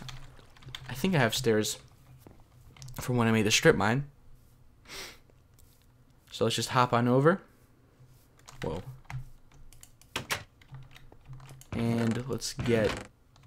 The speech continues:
let's get, oh, there they were. We can start cleaning up that farm a little bit. It's kind of messy.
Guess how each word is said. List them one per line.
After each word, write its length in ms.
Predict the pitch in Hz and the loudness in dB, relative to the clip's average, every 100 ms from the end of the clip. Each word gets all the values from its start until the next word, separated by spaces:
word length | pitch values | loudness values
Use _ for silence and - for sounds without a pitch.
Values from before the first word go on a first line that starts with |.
| - - | -20 -12
let's 300 | - 98 - | -6 -4 -4
get, 420 | - 107 98 - - - - - - - - - - - - | -2 0 0 -2 -8 -10 -8 -8 -10 -12 -16 -18 -20 -10 -4
oh, 80 | |
there 140 | 123 127 | 2 2
they 60 | |
were. 180 | 104 123 143 - - - - - - - - - - 135 - 294 - - - - 135 - - - - - - - | 2 0 -4 -12 -20 -20 -20 -20 -20 -20 -18 -18 -18 -16 -14 -12 -10 -10 -12 -20 -20 -20 -16 -16 -16 -20 -14 -12
We 260 | - - | -4 0
can 20 | |
start 240 | 139 - 110 | 4 4 2
cleaning 320 | - 143 131 | 6 6 6
up 100 | 127 | 4
that 160 | 135 - | 2 4
farm 200 | 143 139 | 4 4
a 40 | |
little 160 | 139 143 | 4 4
bit. 180 | 147 | 4
It's 140 | - - | 2 -2
kind 160 | 185 | 2
of 100 | 165 | 2
messy. 380 | 120 110 - 139 | 4 0 0 -2